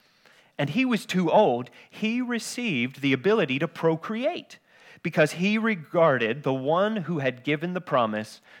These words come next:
to be trustworthy. So in fact, children were fathered by one man, and this one as good as dead, like the number of stars in the sky and like the innumerable grains of sand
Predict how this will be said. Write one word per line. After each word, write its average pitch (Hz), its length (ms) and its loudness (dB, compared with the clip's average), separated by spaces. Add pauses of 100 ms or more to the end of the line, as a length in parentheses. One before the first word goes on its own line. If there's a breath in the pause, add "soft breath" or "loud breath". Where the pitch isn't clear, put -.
(140 soft breath)
to 131 440 -2 (180)
be 110 440 -6
trustworthy. 104 720 -8 (640 loud breath)
So 226 180 4
in 254 120 2
fact, 139 480 0
children 240 540 0
were 180 120 2
fathered 151 560 4
by 147 160 4
one 233 260 2
man, 233 400 0 (380 soft breath)
and 147 200 2
this 240 260 -2
one 151 420 0
as 123 180 -4
good 160 220 -6
as 139 180 -8
dead, 131 420 -6 (540 soft breath)
like 156 200 4
the - 80 2
number 220 480 6
of 226 100 2
stars 143 520 4
in 156 80 -2
the 165 80 0
sky 123 340 4
and 127 160 0
like 131 200 2
the - 160 -2
innumerable 208 640 2
grains 160 400 0
of 170 120 -6
sand 123 480 -2